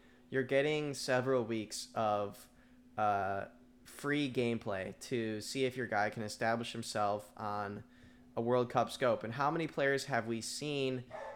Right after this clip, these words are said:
come out of a World Cup as, uh, I don't know, the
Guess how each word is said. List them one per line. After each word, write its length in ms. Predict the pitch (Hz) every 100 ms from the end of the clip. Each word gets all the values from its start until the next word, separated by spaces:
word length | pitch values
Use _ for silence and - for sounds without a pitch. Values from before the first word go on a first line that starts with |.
| -
come 180 | 165 156
out 140 | 147
of 80 | 135
a 40 |
World 340 | 113 123 123 120
Cup 340 | 117 110 -
as, 560 | 107 101 101 98 - - - - - - - -
uh, 40 |
I 360 | 98 90 80 95
don't 100 | 87
know, 160 | 76
the 100 | -